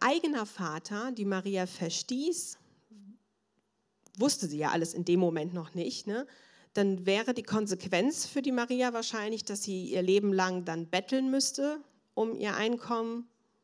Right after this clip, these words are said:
oder ihr Kind zu versorgen oder gar in die Prostitution zu gehen.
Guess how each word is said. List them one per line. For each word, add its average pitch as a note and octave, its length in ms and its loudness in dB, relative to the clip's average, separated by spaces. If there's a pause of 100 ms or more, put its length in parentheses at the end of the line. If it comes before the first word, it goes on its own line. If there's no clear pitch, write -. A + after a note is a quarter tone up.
(120)
oder F3+ 140 -2
ihr F3 140 -2
Kind A#3+ 220 4
zu A#3 100 0
versorgen G3 440 2
oder F3 200 0
gar E3 180 0
in F3 60 -2
die E3+ 80 -4
Prostitution F#3 960 0
zu B3+ 180 0
gehen. B3+ 340 0